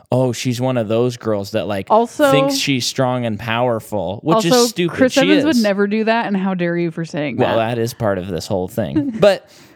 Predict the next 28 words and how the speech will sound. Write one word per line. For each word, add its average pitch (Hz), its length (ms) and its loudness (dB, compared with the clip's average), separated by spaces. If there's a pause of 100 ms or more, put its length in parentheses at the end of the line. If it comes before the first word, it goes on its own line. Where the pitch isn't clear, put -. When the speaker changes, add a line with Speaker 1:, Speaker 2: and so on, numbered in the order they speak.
(120)
Speaker 1:
it 170 100 4
is 196 120 2
a 214 80 0
funny 180 260 0
thing, 156 160 0
'cause 151 100 -4
I 151 100 2
just 156 180 -6
remember 139 720 -2 (100)
when 135 240 0
the 143 80 0
movie 156 300 0
came 143 280 -2
out, 123 220 -4
I 110 120 -4
heard 151 340 0
a 131 40 0
lot 113 220 0
of 107 100 -4
people 101 380 -4
talking 104 600 -6
about, 90 420 -6
like, 90 240 -8
the 98 100 -2
way 98 180 -4
she 110 140 -8
was 92 200 -8
acting, 123 520 -6